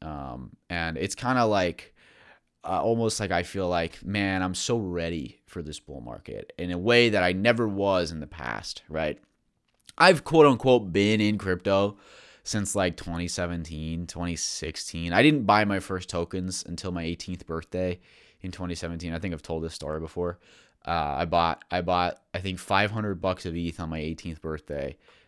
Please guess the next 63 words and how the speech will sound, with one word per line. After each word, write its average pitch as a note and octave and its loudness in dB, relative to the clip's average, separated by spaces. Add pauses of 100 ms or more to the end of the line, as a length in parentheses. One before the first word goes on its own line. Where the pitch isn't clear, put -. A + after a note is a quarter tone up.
and E2 -8
eth E2 -6
was, D#2+ -14
like, D2 -8
two E2 -10
hundred D2 -8
bucks C2 -10
at - -10
the C#2 -14
time A#1 -14
or C2 -14
something. - -20 (540)
Um, F2+ 2
and F2+ -2
that F#2+ 4
was F#2+ 0
in F2 -8
twenty F2 -8
seventeen. D2 -10
But, G2 4 (600)
um, D#2+ -2 (100)
you F#2+ 6
know, G1+ -4 (140)
I E2 2
was, A1+ -12 (300)
I - -8
was A2+ -10
eighteen. D#2 -8
I F2 0
didn't G#2 0
know F#2 -4
how F2 -8
to F2 -4
trade F2 -4
in E2+ -6
twenty E2 -6
seventeen. E2 -8
I F#2+ -2
bag E2+ 0
held, F#2 -4
I, F#2 2 (300)
I F#2 4
made A#2+ 4
some C#3+ 4
money, A#2 4
not A#2 6
much, G2+ 2
right? F#2+ 4
I F#2 4
didn't A2+ 2
have F#2+ -4
much F2 -4
money. E2+ -4
I - -2
was F2+ -2
buying, F#2 -2
like, E2+ -4
a - -6
few G2+ -6
grand F2+ -2
of E2 -8
stuff E2+ 0
and E2 -6